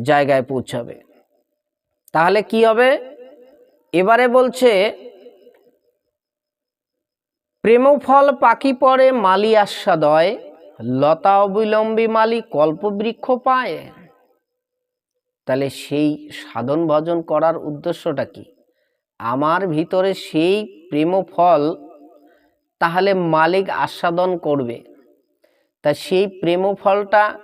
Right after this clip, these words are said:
এখানে দেখুন, তাহলে ওখানে কৃষ্ণ নামের বীজ রোপণ করল, করার পর সেই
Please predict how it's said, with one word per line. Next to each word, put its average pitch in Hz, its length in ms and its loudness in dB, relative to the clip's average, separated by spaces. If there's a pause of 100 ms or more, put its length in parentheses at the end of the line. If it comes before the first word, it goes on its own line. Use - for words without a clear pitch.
(1120)
এখানে 208 400 0
দেখুন, 156 560 -2 (540)
তাহলে 208 400 0 (160)
ওখানে 208 400 -2
কৃষ্ণ 202 540 -4
নামের 208 360 0
বীজ 170 420 -2
রোপণ 202 420 -2
করল, 214 480 -2 (1160)
করার 185 360 2
পর 202 320 0
সেই 196 840 -4